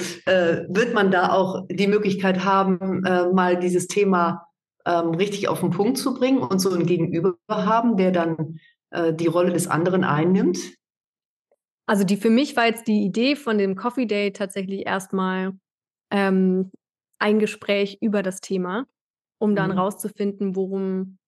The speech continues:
Speaker 2: worum geht's dir eigentlich? Also, oder wa-, was, was ist jetzt gerade irgendwie aktuell auf dem Markt? Also, ich glaube, Rollenspiele wären dann etwas für,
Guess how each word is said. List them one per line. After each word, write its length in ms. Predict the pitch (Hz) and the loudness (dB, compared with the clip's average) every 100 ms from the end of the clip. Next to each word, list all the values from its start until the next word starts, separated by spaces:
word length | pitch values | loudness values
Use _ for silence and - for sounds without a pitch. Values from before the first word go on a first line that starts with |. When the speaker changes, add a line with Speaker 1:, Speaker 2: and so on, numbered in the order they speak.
| - | -4
Speaker 2:
worum 280 | 196 208 | 0 0
geht's 280 | 196 202 196 | 0 -2 -6
dir 140 | 185 - | -12 -10
eigentlich? 480 | - 190 190 190 214 | -10 -10 -8 -6 -4
Also, 140 | 185 | -2
oder 240 | 190 185 185 | 0 -2 -4
wa-, 100 | - | -6
was, 320 | 185 190 - - | -4 -4 -4 -4
was 140 | 196 | -4
ist 100 | 220 | -2
jetzt 200 | 214 208 | -4 -4
gerade 340 | - 196 208 | -2 0 0
irgendwie 580 | 202 196 196 190 190 190 190 190 _ | 0 -2 -2 -2 -2 -2 -6 -12 _
aktuell 480 | - 202 - - 202 | -6 -6 -2 0 2
auf 140 | 165 - | 0 0
dem 160 | 185 | -2
Markt? 360 | 180 - - - | -2 -4 -8 -4
Also, 260 | 202 208 208 _ - - - _ _ - | 0 2 0 _ -20 -20 -20 _ _ -10
ich 140 | 190 | -4
glaube, 720 | 214 220 220 226 220 214 214 - _ _ | 0 0 2 2 2 0 -4 -14 _ _
Rollenspiele 880 | 214 247 285 277 254 247 247 240 - | 0 2 2 0 0 2 2 0 -2
wären 340 | 208 202 214 214 | -4 -2 0 0
dann 420 | 202 202 202 - _ _ _ _ - | 0 -2 -4 -8 _ _ _ _ -4
etwas 420 | 226 - 110 - | -2 0 -2 -2
für, 640 | - 110 104 - 95 135 | -8 -2 0 0 -2 -4